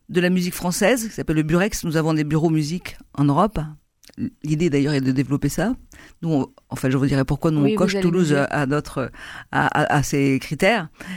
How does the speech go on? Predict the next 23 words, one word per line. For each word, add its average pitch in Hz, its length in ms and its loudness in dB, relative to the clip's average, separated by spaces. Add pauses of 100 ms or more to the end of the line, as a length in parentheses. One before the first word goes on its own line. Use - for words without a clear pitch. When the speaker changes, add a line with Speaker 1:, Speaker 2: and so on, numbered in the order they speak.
(300)
Speaker 1:
Et 214 100 4
donc 233 180 4
le 208 80 4
club 214 380 2
action 175 380 2
des 185 120 4
labels 170 380 2
et 175 60 4
des 160 100 -2
disquaires 160 380 -2
indépendants 151 360 2
français 190 500 0 (440)
s'appelle 175 300 2
le 175 80 4
Calife. 170 500 -2 (800)
Toutes 269 160 4
ces 269 160 4
instances 254 520 0 (380)
sont 214 260 2
regroupées 240 600 0 (140)
sous - 240 -4
la 180 160 4
bannière, 185 640 2